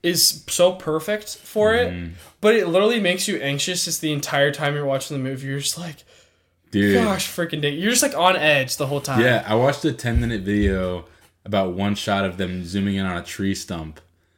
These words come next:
Speaker 1: I remember you watching it, actually.
Speaker 2: Yeah.
Speaker 1: Yeah.
Speaker 2: And it's like, dude, okay, Denis Villeneuve turned that shot into, like, this has so much meaning, but it's just him zooming in on a tree stump.
Speaker 1: Yeah,
Speaker 2: And
Speaker 1: that's
Speaker 2: it's,
Speaker 1: crazy.
Speaker 2: it's wild.
Speaker 1: That is crazy.
Speaker 2: Yeah. So that's my three.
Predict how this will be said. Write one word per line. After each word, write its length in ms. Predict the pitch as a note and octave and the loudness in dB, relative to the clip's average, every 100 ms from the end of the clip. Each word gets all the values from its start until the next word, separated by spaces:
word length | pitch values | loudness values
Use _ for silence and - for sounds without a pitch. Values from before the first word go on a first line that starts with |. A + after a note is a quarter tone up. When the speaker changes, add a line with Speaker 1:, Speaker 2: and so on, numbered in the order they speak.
| _ - | _ 4
Speaker 1:
I 100 | F#3 | 6
remember 260 | B3+ D#4+ | 6 4
you 160 | B3 E3+ | 2 4
watching 380 | D#3 B3+ - C#3+ | 4 4 0 0
it, 60 | |
actually. 240 | C#3 A#2+ C#3+ | 2 4 4
Speaker 2:
Yeah. 320 | C#3 G2 F#2 - | 4 2 -2 -4
Speaker 1:
Yeah. 220 | D#3 D3+ | 0 4
Speaker 2:
And 100 | C3 | 4
it's 200 | C3+ C3 | 4 2
like, 400 | D3 C3 A#2 - | 2 2 0 -2
dude, 220 | C#3+ B2+ A2 | 2 4 2
okay, 280 | G#2 A2 F#2+ | 0 -2 -2
Denis 300 | G2+ A2 C3+ | -4 0 0
Villeneuve 380 | C#3+ B2 B2+ A2 | 2 4 4 2
turned 280 | - B2+ C3+ | 0 0 0
that 180 | G2+ - | -2 -6
shot 600 | - A2 A2 G2+ F2 A#2 | -8 -4 -2 -2 -4 -8
into, 240 | G#2+ B2 | -6 -2
like, 440 | A2+ G2+ - - - | -2 -2 -4 -18 -6
this 200 | A#2 B2+ | -2 0
has 160 | A#2+ | 0
so 160 | - A#2+ | 2 2
much 240 | A2 G2+ | 2 -2
meaning, 300 | G2+ G#2 G2+ | -2 -2 -2
but 100 | E2+ | -4
it's 120 | F#2 G#2+ | -8 -6
just 180 | - | -4
him 140 | G#2 G2+ | -2 -2
zooming 300 | F#2+ G2 G2 | 0 -2 -2
in 60 | |
on 100 | F#2+ | -4
a 40 | F2 | -6
tree 300 | - G2 G2 | -8 -4 -4
stump. 340 | - C#2 - - | -6 -12 -12 2
Speaker 1:
Yeah, 360 | F#3 D3 A2+ - - | 4 4 0 -8 0
Speaker 2:
And 120 | B2+ | 2
Speaker 1:
that's 140 | C#3 C3 | 4 2
Speaker 2:
it's, 80 | F#3 | 0
Speaker 1:
crazy. 300 | F#3+ G3+ D#3 | 2 4 2
Speaker 2:
it's 120 | B2+ | 2
wild. 680 | B2+ B2+ C#3+ G2+ F#2 G2+ B2 | 2 4 4 0 -4 -8 -2
Speaker 1:
That 140 | D#3 | 0
is 120 | D3+ | 0
crazy. 480 | - C3 A#2+ A#2+ A#2 | -6 -8 -8 -10 -4
Speaker 2:
Yeah. 260 | A#2 G2 E2+ - _ | 0 0 -2 -12 _
So 140 | - A2+ | 0 2
that's 200 | A#2+ A#2+ | 2 0
my 120 | G#2 | -2
three. 440 | F#2+ F#2+ F#2 F#2 | -2 -2 0 -4